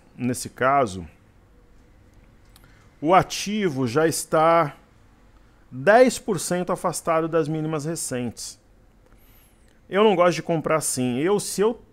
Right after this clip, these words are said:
tenho caixa, eu compro nessa condição, mercado lento, candles menores, que aí quando dispara e tem acréscimo de volume, eu já tô no barco. Eu não entro no barco com ele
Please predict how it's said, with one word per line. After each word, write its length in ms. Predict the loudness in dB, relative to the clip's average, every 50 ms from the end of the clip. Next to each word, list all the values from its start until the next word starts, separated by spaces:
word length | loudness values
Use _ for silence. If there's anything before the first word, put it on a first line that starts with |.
| _ -4
tenho 260 | -2 -2 0 -2 -2
caixa, 840 | -4 -6 -4 -2 0 0 0 -2 -2 -6 -6 -4 -4 -4 -4 -8 -14 _ _ -20 -20 _ _ _ -6
eu 160 | -4 -4 -4
compro 440 | -4 -6 -6 -4 -4 -4 -4 -2 -2
nessa 360 | 0 0 -2 -2 -4 -6 -6
condição, 500 | -6 -6 -6 -6 -6 -4 -2 -2 0 0
mercado 500 | 0 -2 -2 -2 -2 -4 -2 -2 -2 -2
lento, 840 | 0 0 2 2 2 2 0 0 -2 -4 -6 -8 -10 -8 -8 -8 -10 -12 -16 _ _ _ -20 _ _ _ _ _ _ _ _ _ _ _ _ _
candles 440 | -2 0 2 2 2 0 -2 -2 -2
menores, 520 | -2 -2 -2 -4 -4 -4 -6 -6 -6 -8
que 100 | -6 -4
aí 80 | -4 -4
quando 260 | -4 -4 -4 -4 -6
dispara 800 | -6 -6 -6 -6 -6 -6 0 4 6 6 8 8 6 6 4 2
e 60 | 0
tem 160 | -2 -2 -4
acréscimo 420 | -4 -2 -2 -4 -4 -4 -4 -8
de 100 | -8 -8 -6
volume, 420 | -4 -4 -4 -4 -4 -6 -6 -6 -4
eu 40 | -4
já 100 | -4 -4
tô 160 | -4 -4 -6
no 80 | -6 -4
barco. 420 | -2 0 0 0 0 -2 -10 -20 -20 -20 -20 -20 -20 -20 -20 -20 _ _ _ _ _ _ _ _ _ -18 -18 -18 -18 -20 -20 -20 -20 _ -6
Eu 160 | -2 0 2
não 160 | 2 2 2
entro 220 | 0 -2 -2 -4 -2
no 120 | -2 0
barco 360 | 2 2 2 2 2 -2 -10
com 180 | -8 -6 -6 -4
ele 340 | -4 -4 -4 -4 -6 -8